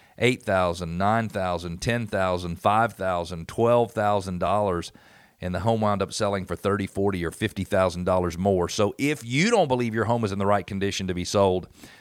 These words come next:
think again and go to go gaddis radio dot com, G O G A D D I S radio dot com, and click on sell for twenty-eight thousand dollars more.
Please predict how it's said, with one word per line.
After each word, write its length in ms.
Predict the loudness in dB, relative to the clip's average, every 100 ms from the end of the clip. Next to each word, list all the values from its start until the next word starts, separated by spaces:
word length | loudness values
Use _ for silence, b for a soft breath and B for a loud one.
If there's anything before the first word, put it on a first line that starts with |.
| B -12
think 240 | -8 -8
again 600 | -4 -2 0 -2 -4 -8 B B
and 140 | B -4
go 100 | -2
to 60 |
go 160 | 4 4
gaddis 340 | 4 2 2
radio 480 | 0 2 2 2 2
dot 280 | 2 0 0
com, 300 | 0 0 0
G 220 | -2 -2
O 200 | 2 2
G 240 | 2 -4 -2
A 160 | -2
D 180 | 0 -2
D 160 | 0 2
I 180 | 2 0
S 120 | 0
radio 340 | 0 0 0
dot 220 | 0 0
com, 220 | 0 -2 -2
and 120 | -4
click 320 | -4 -4 -2
on 240 | 0 0 2
sell 240 | 2 2
for 80 | 0
twenty-eight 420 | -4 -2 -2 -2
thousand 300 | 0 0 2
dollars 280 | 2 2 2
more. 340 | 2 2 0